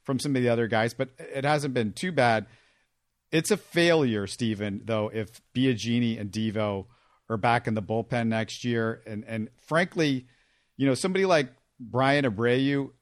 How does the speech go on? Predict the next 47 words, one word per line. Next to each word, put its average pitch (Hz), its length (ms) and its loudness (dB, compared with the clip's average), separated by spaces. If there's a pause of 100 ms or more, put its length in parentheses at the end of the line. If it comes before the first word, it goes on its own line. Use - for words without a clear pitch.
I, 143 240 0
I 160 120 4
would 214 200 2
rather 135 320 2
see 113 260 -2
him 110 240 -2
pitch 123 400 -4
because 113 320 -4
at 113 180 -10
least 151 300 -4
I 127 140 2
see 123 220 -4
some 113 200 -6
potential 120 640 -6
with 135 220 -8
Brian 147 260 0
Abreu. 139 580 0 (600)
Devo 185 420 4
has 123 120 2
just 117 220 -8
proven 110 440 -2
he's - 460 -12
just - 260 -10
been 185 180 0
bad 208 420 0
for 123 160 -4
three 151 420 -6
or 180 80 0
four 156 260 -4
years. 147 400 -2
He 160 200 -12
doesn't 170 400 -2
have 151 320 0
it. 101 160 -6
Biagini, 156 760 -2 (320)
he's 175 280 -6
not 170 180 0
a 180 80 0
good 165 300 -2
pitcher. 120 560 -6
I 120 60 -8
mean, 123 260 0
it's, 123 240 -4 (100)
I, 127 140 -4
I 131 120 2
don't 165 300 0
know 156 300 2